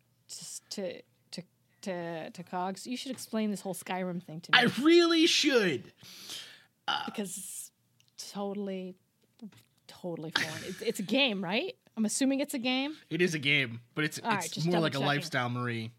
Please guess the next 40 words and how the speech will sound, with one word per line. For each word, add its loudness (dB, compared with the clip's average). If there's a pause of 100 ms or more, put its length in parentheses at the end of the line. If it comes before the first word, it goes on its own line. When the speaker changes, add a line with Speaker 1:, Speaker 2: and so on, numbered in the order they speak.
(180)
Speaker 1:
I -4
was -4
gonna -2
say, -4
I -2
know -2
that -6
it's, -10
I -10
know -2
it's -6
very 0
important. -4
I -8
just -8
didn't, -4
you -4
know, -8 (280)
okay. -10 (140)
Speaker 2:
<laughs> -6
All 4
right. 0 (480)
Speaker 1:
I, 2
I 0
still 0
have 0
Skylanders. -2
I 2
don't, -8
you -8
know, -12
I, -8
yay, -4
I -2
don't -4
know. -6
Speaker 2:
It's -16
very -2
Speaker 1:
Okay. -6 (200)
Speaker 2:
good. -14